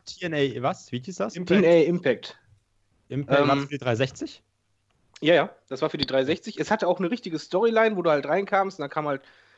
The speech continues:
Speaker 3: ähm, das hatte W W E damals nicht, die Storyline so, so krass. Und das halt, äh, du kamst rein, da kam halt, äh,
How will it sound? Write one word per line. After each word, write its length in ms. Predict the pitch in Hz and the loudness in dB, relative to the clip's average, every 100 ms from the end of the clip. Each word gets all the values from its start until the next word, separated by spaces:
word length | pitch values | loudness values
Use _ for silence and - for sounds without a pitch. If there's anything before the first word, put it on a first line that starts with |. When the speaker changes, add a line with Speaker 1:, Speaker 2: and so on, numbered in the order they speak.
| _ | _
Speaker 3:
ähm, 480 | 127 139 135 131 131 _ | -2 0 0 -4 -8 _
das 120 | - | -4
hatte 200 | 180 165 | -4 -2
W 100 | 147 | -4
W 80 | 139 | -4
E 60 | 131 | -2
damals 280 | 127 113 139 | -4 -4 -6
nicht, 180 | 127 185 - | -8 -8 -14
die 160 | 139 | -18
Storyline 440 | 139 170 165 175 170 | -8 -4 -2 -2 -4
so, 200 | 165 - | -10 -10
so 140 | 151 | -12
krass. 360 | 160 - 165 - | -10 -6 -6 -8
Und 100 | 139 | -10
das 140 | 143 | -6
halt, 300 | 143 135 123 | 0 0 0
äh, 160 | 127 123 | -4 -4
du 60 | 110 | -4
kamst 280 | 139 120 | -8 -4
rein, 200 | 135 156 | 2 2
da 80 | 143 | 2
kam 260 | 135 139 131 | 0 -4 -4
halt, 300 | 127 123 - | -6 -6 -6
äh, 240 | 123 120 | -6 -6